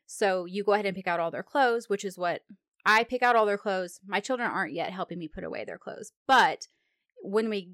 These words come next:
get to that point, what I would do probably initially, 'cause my children don't really care about that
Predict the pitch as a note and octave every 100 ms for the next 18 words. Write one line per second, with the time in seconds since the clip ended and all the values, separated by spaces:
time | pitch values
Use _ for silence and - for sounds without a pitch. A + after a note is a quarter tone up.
0 | _ A#3 G#3 - G#3 F#3 F3+ - A#3 G3
1 | F3+ F3+ F#3+ F3+ E3+ E3 F3+ E3+ E3 -
2 | A3 G3+ F3+ E3+ F3+ - F3 E3+ F#3 E3+
3 | E3 E3+ E3+ E3+ E3+ F3+ _ _ _ F#3
4 | F3+ - F3+ E3 - F#3+ E3+ - - -
5 | _ _ _ G#3 G3+